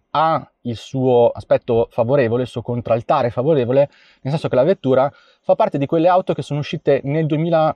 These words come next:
in quel periodo lì, duemilaquattordici duemilaquindici, in cui si cominciavano ad avere i primi adas, cominciava ad esserci una diffusione sui nuovi modelli dei primi adas, ma non tutte le vetture montavano,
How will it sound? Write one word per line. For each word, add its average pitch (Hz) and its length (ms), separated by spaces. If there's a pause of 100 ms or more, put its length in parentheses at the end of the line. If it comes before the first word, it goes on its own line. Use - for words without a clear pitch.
(100)
in 147 100
quel 165 120
periodo 165 220
lì, 185 60
duemilaquattordici 151 720
duemilaquindici, 156 800
in 160 80
cui 143 300 (320)
si - 160
cominciavano 185 460
ad 196 80
avere 170 420
i 131 100
primi 156 540
adas, 139 320
cominciava 143 300
ad - 60
esserci - 120
una 139 100
diffusione 139 600
sui 131 160
nuovi 127 160
modelli 127 480
dei 117 140
primi 131 340
adas, 127 440 (420)
ma 170 100
non 247 160
tutte - 220
le 170 80
vetture 143 360
montavano, 127 800